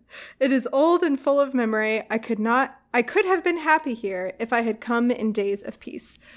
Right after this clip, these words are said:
So, first of all, I like how he says, "Where the hearts of trees are black," because in the previous chapter with Treebeard, we learn that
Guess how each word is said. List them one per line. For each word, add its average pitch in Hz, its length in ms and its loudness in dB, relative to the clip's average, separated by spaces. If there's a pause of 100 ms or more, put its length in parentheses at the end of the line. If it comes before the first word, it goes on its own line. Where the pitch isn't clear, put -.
(120)
So, 226 540 -2 (360)
first 392 380 4
of 277 100 0
all, 233 520 4
I 240 80 4
like 247 320 2
how 269 160 2
he 254 100 2
says, 220 640 0
"Where 240 100 2
the 220 120 0
hearts 294 360 2
of 233 80 -10
trees 247 420 -2
are 202 200 -2
black," 196 500 -2
because 233 460 -2
in 226 140 -6
the 208 80 -6
previous 262 720 -2
chapter 214 440 -2
with 202 300 -8 (120)
Treebeard, 233 800 0 (300)
we 247 160 2
learn 220 720 0
that 185 520 -4